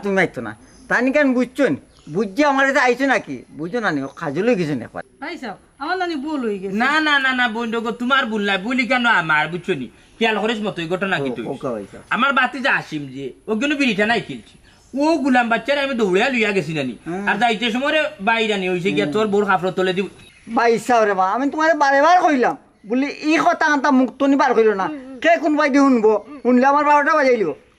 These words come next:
Speaker 3: হে, অ' খৰচ কেইটা? হাৰ্টলে নো আমাৰ হায়াত তাতে দম নিয়া।
Speaker 1: হা?
Speaker 3: মস্ত হয়। তে ৰিয়াল গিৰে ভাই।
Speaker 1: আচ্ছা।
Speaker 3: বুঝছস নি?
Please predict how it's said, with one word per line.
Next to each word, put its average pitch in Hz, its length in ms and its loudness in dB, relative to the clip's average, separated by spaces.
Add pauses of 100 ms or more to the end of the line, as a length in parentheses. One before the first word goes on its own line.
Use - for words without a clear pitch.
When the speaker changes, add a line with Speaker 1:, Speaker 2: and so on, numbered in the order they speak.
(2250)
Speaker 3:
হে, 208 100 0 (840)
অ' 233 100 4
খৰচ 202 160 2 (140)
কেইটা? - 200 -20 (680)
হাৰ্টলে 185 380 0
নো 233 120 4
আমাৰ 220 120 2 (100)
হায়াত 180 260 2
তাতে 226 280 -2
দম 170 160 0
নিয়া। 180 160 -2 (140)
Speaker 1:
হা? 202 100 -4 (1000)
Speaker 3:
মস্ত 160 260 -16
হয়। 208 100 -8 (600)
তে 214 80 -8 (100)
ৰিয়াল 240 240 -2
গিৰে 240 200 -6
ভাই। 165 100 -2 (480)
Speaker 1:
আচ্ছা। 143 240 -14
Speaker 3:
বুঝছস 226 340 -4
নি? 170 60 -8